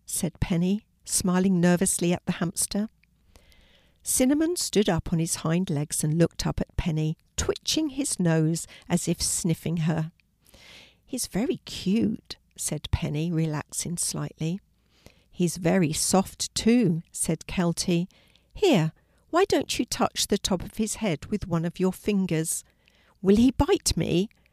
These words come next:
asked Penny, suddenly putting her hands behind her back.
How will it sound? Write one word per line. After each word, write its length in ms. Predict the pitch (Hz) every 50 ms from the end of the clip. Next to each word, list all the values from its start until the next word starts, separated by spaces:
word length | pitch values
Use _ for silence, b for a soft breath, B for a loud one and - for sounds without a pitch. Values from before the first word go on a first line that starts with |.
| _ _ _
asked 380 | 165 156 165 160 - - - -
Penny, 420 | - 180 175 165 165 175 196 208 - _
suddenly 480 | - - - - 226 - 208 190 185 175
putting 420 | - - - 196 - - 175 175
her 180 | 165 170 190 180
hands 460 | - - 202 185 165 165 170 - -
behind 420 | - 202 180 180 175 165 165 160
her 140 | - - 170
back. 420 | 156 - 165 151 - - _ -